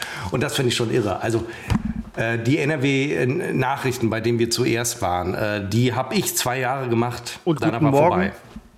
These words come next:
Speaker 1: Die, äh, Frühstückssendung, die Morgensendung.
Speaker 2: Mhm.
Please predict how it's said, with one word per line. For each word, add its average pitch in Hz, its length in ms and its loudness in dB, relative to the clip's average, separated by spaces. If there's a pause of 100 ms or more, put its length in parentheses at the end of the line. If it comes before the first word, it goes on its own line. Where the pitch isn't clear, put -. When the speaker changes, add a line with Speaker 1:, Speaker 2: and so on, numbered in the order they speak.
(1300)
Speaker 1:
Die, 143 240 0
äh, 160 100 2
Frühstückssendung, 117 640 0
die 123 80 0
Morgensendung. 143 640 0
Speaker 2:
Mhm. 190 160 -6